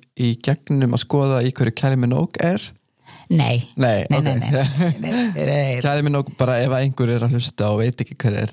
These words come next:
Speaker 1: Kylie Minogue er popsönguna frá Ástralíu, einmitt.
Speaker 2: Já, hún er frá Ástralíu. Það er mjög fyndið hvað, hérna, margt sem ég elska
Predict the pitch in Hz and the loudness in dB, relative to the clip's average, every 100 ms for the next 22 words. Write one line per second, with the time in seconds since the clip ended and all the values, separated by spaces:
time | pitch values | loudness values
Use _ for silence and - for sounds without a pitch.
0 | - - 104 107 104 104 - 104 - - | -4 -2 0 0 0 -2 -2 -2 -4 -2
1 | 107 120 104 110 - 110 117 - 123 127 | 0 2 0 0 0 0 -2 -2 0 2
2 | 113 131 110 104 165 - 160 202 - 220 | 0 0 0 0 0 0 -2 -2 -4 -2
3 | 196 233 285 277 139 226 - 160 160 - | 0 0 0 0 0 -2 -2 -2 -2 -6
4 | - - 151 165 175 233 247 220 226 226 | -8 -4 0 2 2 0 0 0 0 0
5 | - 202 196 180 - - - 180 165 147 | -2 0 0 -4 -6 -6 -2 0 0 0
6 | 143 - - - - - - _ _ - | -2 -6 -14 -20 -20 -20 -20 _ _ -2
7 | 185 - 185 160 185 - 175 220 220 - | 0 0 0 2 0 -2 -2 -2 -4 -2
8 | 151 | -2